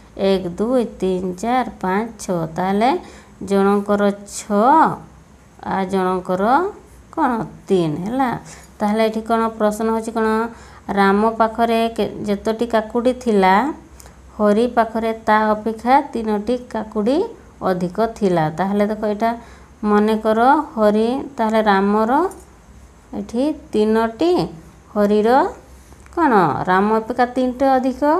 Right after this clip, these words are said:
ମାନେ ଛଅଟି। ହେଲା, ଦୁଇ ଜଣଙ୍କର ମିଶି କେତେ? ନଅଟି। ହେଲା, ତାହେଲେ ରାମ ପାଖରେ, ଏଇଟା ହଉଛି ରାମ,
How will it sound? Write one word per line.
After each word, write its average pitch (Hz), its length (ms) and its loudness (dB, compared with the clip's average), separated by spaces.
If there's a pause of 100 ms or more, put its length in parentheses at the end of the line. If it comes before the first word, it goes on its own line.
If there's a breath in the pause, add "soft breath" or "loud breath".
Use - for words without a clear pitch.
(600)
ମାନେ 247 440 0 (260)
ଛଅଟି। 175 500 0
ହେଲା, 262 440 -4 (380)
ଦୁଇ 208 120 0
ଜଣଙ୍କର 220 400 0
ମିଶି 226 280 -4
କେତେ? 254 420 -4
ନଅଟି। 185 460 0
ହେଲା, 233 420 0 (440 loud breath)
ତାହେଲେ 214 240 0
ରାମ 196 380 2
ପାଖରେ, 208 480 -4 (200)
ଏଇଟା 208 220 -2
ହଉଛି 208 300 -4
ରାମ, 202 680 -2